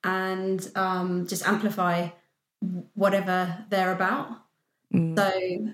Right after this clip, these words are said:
Speaker 1: I mean, I've worked in music for about fifteen years, so I f-, I feel like now I'm a bit seasoned in a, a bit of everything. But, um, yeah, m-, I, day to day, I'm a, a music manager, and, I mean, that's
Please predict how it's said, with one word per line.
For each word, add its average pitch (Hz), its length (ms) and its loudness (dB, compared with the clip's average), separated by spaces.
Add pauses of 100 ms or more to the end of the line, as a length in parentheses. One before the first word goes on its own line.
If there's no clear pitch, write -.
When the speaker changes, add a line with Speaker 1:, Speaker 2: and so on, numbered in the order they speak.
(100)
Speaker 1:
I 202 100 0
mean, 196 260 2
I've 190 160 2
worked 202 240 2
in 190 100 0
music 180 340 0
for 175 680 0 (580)
about 165 140 0
fifteen 196 340 2
years, 208 440 2 (100)
so 196 160 0
I 175 260 2
f-, - 240 -6
I 202 80 0
feel 254 360 8
like 220 180 8
now 196 220 4
I'm 180 220 2
a 165 40 0
bit - 480 -2 (300)
seasoned 190 340 2
in 180 100 0
a, 165 160 -2 (160)
a 180 40 -4
bit 196 180 6
of 190 60 2
everything. 202 720 0 (500)
But, 185 400 2
um, 185 720 0 (520)
yeah, 190 300 6
m-, 202 140 0
I, 208 100 4
day 226 360 6
to 220 100 2
day, 185 260 4
I'm 185 200 2
a, 175 260 2
a 190 80 0
music 180 300 0
manager, 175 580 2 (220)
and, 175 440 0
I 190 60 0
mean, 175 460 2 (400)
that's - 360 2